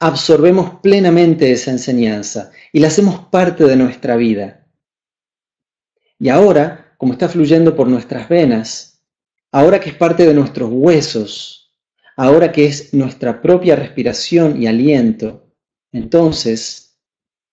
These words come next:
esa enseñanza está expandida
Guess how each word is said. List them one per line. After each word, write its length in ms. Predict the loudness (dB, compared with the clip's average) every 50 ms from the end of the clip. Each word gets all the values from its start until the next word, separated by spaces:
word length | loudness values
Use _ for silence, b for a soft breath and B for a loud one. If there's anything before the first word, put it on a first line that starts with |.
| _ _ _ _ _ -12
esa 200 | -10 -6 -2 -2
enseñanza 1000 | -2 0 0 0 2 4 4 4 2 0 -2 -2 -2 -2 -2 -4 -10 -20 _ _ _ _ _ _ _ _ -18
está 260 | -18 -10 -2 0 0
expandida 1080 | 0 0 -4 -12 -10 -6 -4 0 0 2 2 4 2 2 2 0 -6 -10 _ _ _